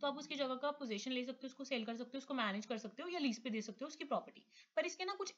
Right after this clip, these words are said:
exceptions हैं सरफराइसी act की जो यहाँ पे mentioned हैं कि अगर आपके जो loans हैं वो सिर्फ एक लाख तक के outstanding है, अगर वो agricultural land है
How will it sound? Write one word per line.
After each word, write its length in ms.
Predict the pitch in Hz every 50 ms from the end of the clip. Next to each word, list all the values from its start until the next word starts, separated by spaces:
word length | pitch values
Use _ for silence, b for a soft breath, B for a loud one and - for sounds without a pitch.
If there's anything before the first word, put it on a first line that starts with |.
| _ _ -
exceptions 640 | 269 262 - - 262 220 - - - 311 320 311 -
हैं 120 | 269 277
सरफराइसी 580 | 285 - - - - 254 226 202 196 202 - 262
act 220 | 247 226 226 -
की 80 | - 277
जो 100 | 262 285
यहाँ 200 | 277 277 226 190
पे 120 | - 240
mentioned 420 | 233 226 220 214 214 - 214 196 202
हैं 220 | 226 254 330 - B B B B B B _ -
कि 60 | 330
अगर 300 | 269 285 285 262 330 339
आपके 320 | 311 294 277 277 - 294
जो 120 | 277 302 311
loans 300 | 269 247 226 226 233 254
हैं 80 | 269
वो 80 | 277 294
सिर्फ 280 | 285 320 349 339 - -
एक 220 | 240 247 247 247 269
लाख 300 | 269 262 269 285 277 -
तक 180 | 262 247 247 -
के 60 | - 269
outstanding 600 | 262 254 254 254 - - 254 233 226 240 254 254
है, 180 | 269 285 311 - b b b b b b b b _ _
अगर 280 | 247 262 254 320 349 349
वो 120 | 339 349
agricultural 680 | - 262 226 247 262 269 - 240 208 202 - 254 262 277
land 360 | 269 254 233 214 214 220 220
है 180 | 247 262 -